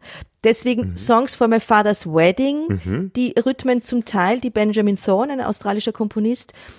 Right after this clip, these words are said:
Speaker 1: ähm, verwendet hat. Er bedient sich da auch, ähm,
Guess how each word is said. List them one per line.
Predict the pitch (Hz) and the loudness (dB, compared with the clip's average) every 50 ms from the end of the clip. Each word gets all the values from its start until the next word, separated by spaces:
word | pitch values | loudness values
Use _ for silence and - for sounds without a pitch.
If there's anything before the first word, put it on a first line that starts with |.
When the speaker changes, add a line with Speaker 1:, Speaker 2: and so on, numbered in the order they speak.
| _ _ _ | _ _ _
Speaker 1:
ähm, | - 208 208 208 214 220 220 - | 0 2 2 4 2 2 -2 -4
verwendet | - - - 220 190 196 214 240 247 269 - - | -4 -4 -2 0 0 0 2 2 2 0 0 -2
hat. | 226 240 - - - - - - - - - _ _ _ _ _ - | -2 -2 -2 -4 -8 -16 -20 -20 -20 -20 -20 _ _ _ _ _ -2
Er | 196 202 | 0 2
bedient | - 214 214 - 240 254 285 277 | 2 2 0 0 0 -2 -2 0
sich | - 302 254 - - | 0 -2 -2 0 0
da | 247 226 - | 0 0 0
auch, | - 185 202 240 - - - - | 0 0 0 0 -2 -4 -4 0
ähm, | - 214 214 208 208 | 2 2 2 2 -2